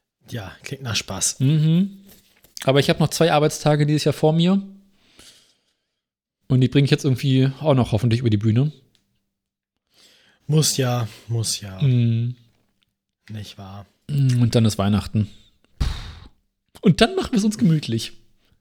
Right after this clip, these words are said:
Speaker 1: Was hast denn du für Pläne?
Speaker 2: Für Weihnachten?
Speaker 1: Mhm.
Speaker 2: Ja, das ist lustig. Ähm,
Speaker 1: <laughs> Okay.
Speaker 2: wir feiern ganz klassisch jedes Jahr am vierundzwanzigsten bei meiner Mutter Weihnachten.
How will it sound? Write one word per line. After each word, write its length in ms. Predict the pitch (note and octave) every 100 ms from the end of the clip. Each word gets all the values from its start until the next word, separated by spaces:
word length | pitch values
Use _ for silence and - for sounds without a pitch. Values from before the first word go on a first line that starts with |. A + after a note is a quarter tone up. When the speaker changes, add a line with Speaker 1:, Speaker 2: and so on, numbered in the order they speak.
| _ _ _ _ _ _ _ _ _ _ _ _ _ _ _
Speaker 1:
Was 180 | - -
hast 120 | -
denn 60 | G3+
du 60 |
für 120 | G3+ G3
Pläne? 380 | - A3+ A2 - _ _ -
Speaker 2:
Für 140 | B2
Weihnachten? 680 | D3 C#3+ G#2+ D#3+ G#3 - _ _ _ _ _ _ _ -
Speaker 1:
Mhm. 540 | E3+ G2 G#2 G#2 D#3 F3 - -
Speaker 2:
Ja, 100 | D3
das 180 | A3
ist 40 | D#3+
lustig. 460 | F#3 - G2+ F2 -
Ähm, 460 | C3 C3+ C#3 C#3+ - _ _ _ _ _ -
Speaker 1:
<laughs> 160 | - F3+ - A3 - - -
Okay. 360 | C#3+ - C3+ A2 - - - _ - - _ _ _ _ _ -
Speaker 2:
wir 140 | B2+ B2+
feiern 400 | C3 D3+ F#3 - -
ganz 280 | B2+ E3 -
klassisch 500 | - D#3+ F3 F3 - - _ _ _
jedes 380 | D#3+ D3+ F#3 F3
Jahr 180 | D#3 D#3
am 80 | D#3
vierundzwanzigsten 840 | - D#3 D#3+ C3 C#3 - C#3 D3+
bei 80 | C#3
meiner 220 | C3+ C3+
Mutter 400 | B2+ C3 G2+ E2+ F2+
Weihnachten. 560 | F#2 E2 - C#3 G3